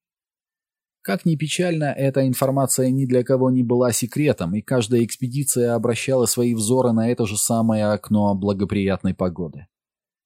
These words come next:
В надежде избежать опасности скопления альпинистов на гребне вершины, Холл провёл большое совещание с руководителями других экспедиций в базовом лагере.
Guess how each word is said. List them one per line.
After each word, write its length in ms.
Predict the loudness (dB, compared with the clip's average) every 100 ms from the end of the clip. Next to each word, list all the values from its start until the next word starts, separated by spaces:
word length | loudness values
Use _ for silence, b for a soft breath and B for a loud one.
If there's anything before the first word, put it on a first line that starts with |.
| -6
В 100 | 0
надежде 520 | 0 0 -2 -2 -2
избежать 500 | -2 -2 0 0 0
опасности 560 | 0 0 0 -2 0 -4
скопления 640 | 0 -2 2 2 2 2
альпинистов 680 | -2 -2 -2 -2 -2 -4 -2
на 180 | 0 0
гребне 480 | 0 0 2 2 2
вершины, 640 | 0 -2 -2 0 0 -2 B B
Холл 360 | -8 -2 -2 0
провёл 420 | -2 0 2 2
большое 480 | 2 0 0 0 0
совещание 720 | 0 -2 -2 -2 0 2 2
с 100 | 0
руководителями 800 | -2 0 2 2 0 2 2 2
других 420 | 0 -2 -2 -2
экспедиций 800 | -4 -2 -2 0 0 0 -2 -4 -6
в 200 | -6 -2
базовом 460 | 0 0 0 2
лагере. 480 | 0 -2 -4 -8 -10